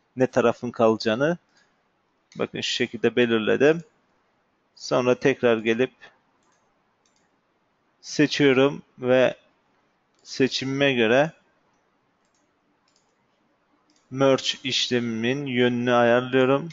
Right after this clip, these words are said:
Ne taraf kalacak? Ne taraf gidecek? Bakın şu şekilde kapalı bir yüzey oluşturduktan sonra bunu seçiyorum ve solidify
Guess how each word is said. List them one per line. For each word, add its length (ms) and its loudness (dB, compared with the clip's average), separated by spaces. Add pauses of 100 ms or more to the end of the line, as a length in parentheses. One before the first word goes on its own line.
(320)
Ne 200 -4
taraf 360 -6 (100)
kalacak? 680 -2 (1600)
Ne 140 -6
taraf 360 -8
gidecek? 360 -10
Bakın 200 -2
şu 140 -2
şekilde 640 0 (800)
kapalı 400 2
bir 120 6
yüzey 340 6
oluşturduktan 920 2
sonra 680 0 (420)
bunu 160 0
seçiyorum 560 2
ve 80 6
solidify 600 4